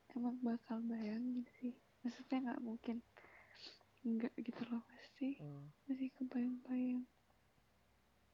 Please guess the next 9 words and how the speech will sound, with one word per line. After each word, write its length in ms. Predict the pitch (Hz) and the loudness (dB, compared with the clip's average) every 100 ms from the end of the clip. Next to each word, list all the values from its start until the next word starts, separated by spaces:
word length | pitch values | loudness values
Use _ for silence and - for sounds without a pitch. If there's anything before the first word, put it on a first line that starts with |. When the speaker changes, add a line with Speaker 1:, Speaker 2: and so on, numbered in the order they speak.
| - _ _ _ _ - - - - | -20 _ _ _ _ -20 -20 -20 -2
Speaker 1:
Cuman 340 | 254 247 254 269 262 | 2 4 4 2 2
nggak 180 | 247 - _ _ _ _ - | 2 -2 _ _ _ _ -6
se-shock 460 | - 262 - 262 - - | -2 -2 -2 -4 -4 -6
yang 120 | 254 262 | -2 -2
pertama. 460 | - - 254 240 - - _ _ _ | -2 -2 -4 -4 -14 -20 _ _ _
Speaker 2:
Hmm. 300 | 302 339 381 440 _ _ 311 - _ _ _ _ - - - - - | -4 -4 -6 -10 _ _ -20 -20 _ _ _ _ -20 -20 -20 -20 -6
So, 80 | 143 131 - - | -6 -6 -16 -8
tadi 160 | 123 - - - - - - - - - | -6 -6 -16 -20 -20 -20 -20 -20 -14 -8
aku 240 | 135 135 | 2 2